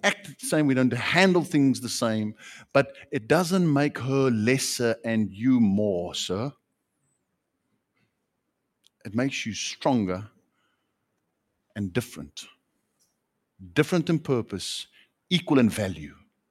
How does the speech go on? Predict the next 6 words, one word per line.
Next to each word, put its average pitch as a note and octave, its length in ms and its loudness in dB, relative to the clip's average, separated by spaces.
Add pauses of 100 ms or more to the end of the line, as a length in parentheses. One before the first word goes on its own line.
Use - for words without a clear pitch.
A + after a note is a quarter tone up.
(1040)
Different F3 340 0
in F3 120 2
purpose, A2+ 540 -4 (460)
equal C#3 320 0
in G2+ 100 2
value. D2 380 -10